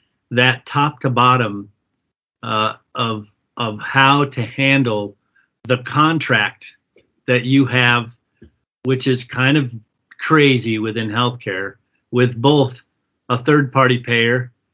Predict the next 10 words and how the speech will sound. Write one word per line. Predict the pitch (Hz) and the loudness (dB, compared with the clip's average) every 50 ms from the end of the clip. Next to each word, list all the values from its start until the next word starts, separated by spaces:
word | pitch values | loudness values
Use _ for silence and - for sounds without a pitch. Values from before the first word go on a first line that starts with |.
| _ _ _ _ - | _ _ _ _ -4
and | 131 123 120 123 127 131 117 | -2 0 0 2 0 0 0
the | 123 127 | -2 -4
patient, | 123 123 160 180 165 - - - - - - _ - | -2 0 0 0 0 -2 -4 -10 -14 -18 -18 _ -6
and | 120 117 117 117 113 | -4 -2 -2 0 0
the, | 113 113 110 107 104 - _ _ _ _ _ _ _ | 0 -2 -2 -4 -4 -8 _ _ _ _ _ _ _
the | 127 123 | -4 -2
patient's | 127 - 156 175 185 - - 123 113 113 - | 2 4 4 4 4 2 -2 -2 -4 -4 -8
contract | - - 120 120 113 110 104 - 113 104 98 95 - _ - - _ _ _ _ _ _ _ _ _ | -6 -2 0 0 0 0 -2 -4 -4 -4 -4 -6 -8 _ -20 -20 _ _ _ _ _ _ _ _ _
with | 117 120 127 131 123 120 | 0 2 4 4 4 4
you, | 127 139 143 127 120 117 117 113 117 | 4 4 6 6 4 2 0 -2 -4